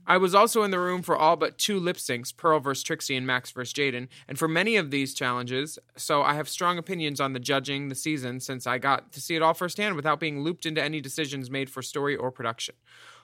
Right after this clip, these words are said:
Hope there's at least a nugget of something in-, interesting here for you. Work that puss. C.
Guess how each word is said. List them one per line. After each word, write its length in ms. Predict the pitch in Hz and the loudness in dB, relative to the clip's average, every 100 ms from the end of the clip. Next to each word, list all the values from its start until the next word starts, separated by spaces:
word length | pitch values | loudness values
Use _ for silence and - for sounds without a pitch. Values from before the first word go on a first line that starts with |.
| _ | _
Hope 260 | 151 165 - | 0 0 2
there's 220 | 185 156 | -2 0
at 60 | |
least 200 | 170 180 | -2 -2
a 40 | 156 | -2
nugget 300 | 151 160 147 | 0 0 0
of 100 | 135 | -2
something 300 | 165 151 139 | -4 -2 -6
in-, 240 | 120 - - | -6 -10 -6
interesting 540 | 160 160 139 143 131 | -4 -4 -6 -6 -6
here 180 | 131 123 | -4 -6
for 140 | - | -6
you. 200 | 123 131 | -4 -4
Work 340 | 139 143 190 - | 0 4 4 4
that 200 | 127 - | -4 -4
puss. 480 | - 120 - - - _ _ _ | -10 -10 -10 -14 -14 _ _ _
C. 540 | - - 160 139 92 | -8 -4 2 0 0